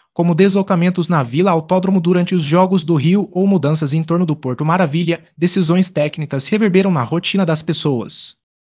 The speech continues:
Cortes de árvores, alteração de rotas de ônibus ou fechamento de acessos podem aumentar o calor urbano,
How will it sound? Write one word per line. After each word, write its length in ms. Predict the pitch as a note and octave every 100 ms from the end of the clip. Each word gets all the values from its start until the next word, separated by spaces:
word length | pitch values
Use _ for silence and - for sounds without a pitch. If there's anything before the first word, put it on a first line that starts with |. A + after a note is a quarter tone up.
| -
Cortes 280 | D#3+ F#3
de 140 | C#3 C3+
árvores, 560 | C#3+ D#3 D#3+ A2+ - - _
alteração 540 | F3 F3 F#3 F#3 F3+
de 100 | F3+
rotas 420 | E3 C#3+ D#3+ D#3 A#2+
de 140 | C#3+
ônibus 460 | A2+ B2 D3 E3+ -
ou 80 | F#3
fechamento 600 | - G#3 G#3 F3+ E3+ D#3
de 100 | B2
acessos 500 | D3 - D#3+ F3 -
podem 360 | - G#3 G3+
aumentar 400 | G3 G#3 G3 E3+
o 40 | E3
calor 360 | - B2 C#3
urbano, 500 | F#3 F3 E3 A#2 A2